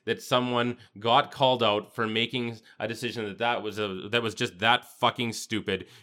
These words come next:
Because if you or I makes a decision, you know, one percent that bad, we get fired. So it's nice to see that one of these guys that seemingly is untouchable paid the price for doing something that was just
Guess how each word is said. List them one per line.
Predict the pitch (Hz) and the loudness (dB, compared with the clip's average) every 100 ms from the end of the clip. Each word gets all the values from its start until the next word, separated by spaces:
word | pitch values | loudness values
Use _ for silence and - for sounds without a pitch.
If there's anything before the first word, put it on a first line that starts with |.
| - | -6
Because | 107 120 107 92 | -4 0 -2 -2
if | 98 | -4
you | 104 180 | 4 8
or | 190 | 10
I | 160 151 | 10 8
makes | 143 139 127 | 6 2 2
a | 127 | -2
decision, | 120 139 123 127 151 - - - | -2 0 2 2 0 -4 -20 -6
you | 117 | 0
know, | 113 107 - - | 2 0 -4 0
one | 120 180 180 | 4 4 4
percent | 151 - 151 139 123 | 2 4 2 2 4
that | 113 95 | 4 4
bad, | 113 110 110 101 | 4 6 6 2
we | 120 | 0
get | 113 104 | 0 0
fired. | 110 98 98 98 - - | 2 2 2 0 -6 -8
So | - | -2
it's | 110 | 0
nice | 120 147 175 | 4 6 6
to | 160 | 4
see | - 151 139 | 0 4 6
that | 135 123 98 123 | 6 4 2 2
one | 143 | 4
of | 151 | 4
these | 143 123 | 2 6
guys | 139 139 123 | 8 8 4
that | - | -2
seemingly | 143 143 139 135 | 0 2 4 2
is | 131 | 2
untouchable | 123 131 120 123 107 110 101 - - | 0 2 2 0 0 0 0 -8 -6
paid | 139 156 147 | 2 4 2
the | |
price | 139 135 110 107 | 0 2 2 0
for | 123 | -4
doing | 113 131 127 | -2 -2 -2
something | 127 113 117 113 | -4 -4 -4 -4
that | 104 | -6
was | 107 | -4
just | 113 - | -6 -6